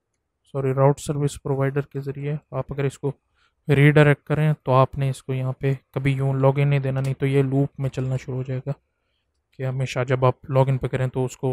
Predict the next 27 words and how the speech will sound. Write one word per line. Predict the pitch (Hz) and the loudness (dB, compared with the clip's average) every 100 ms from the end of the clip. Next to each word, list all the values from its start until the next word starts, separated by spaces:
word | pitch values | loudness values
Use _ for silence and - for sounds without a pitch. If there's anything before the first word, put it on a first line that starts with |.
| 131 | -2
login | 131 131 131 | 0 0 0
पे | 127 | -2
redirect | 135 131 131 127 - | 0 0 -2 -4 -6
करें, | 131 | -8
तो | - | -6
बार | 135 131 131 | 2 2 4
बार | 135 | 2
वहाँ | 131 131 | 0 -2
पे | 135 | 0
redirect | 135 143 143 - | 2 4 2 0
होता | 143 - | -6 -2
रहेगा | 139 135 - _ _ _ _ _ - | -4 -4 -8 _ _ _ _ _ 0
और | 156 | 2
इस | 135 - | 2 0
तरह | 131 | -2
आपकी | 135 - 139 | 0 0 2
website | 135 - 131 | 0 2 -2
loop | 135 135 - | 0 -2 -2
में | 135 | -6
चलती | 131 127 131 | -4 -8 -8
रहेगी | 127 131 | -10 -10
बार | 131 127 | -8 -6
बार। | 135 | -6
तो | 123 | -6
उसकी | 135 - 139 | -6 -6 -6
बजाय | 135 131 | -4 0
आप | 135 | -2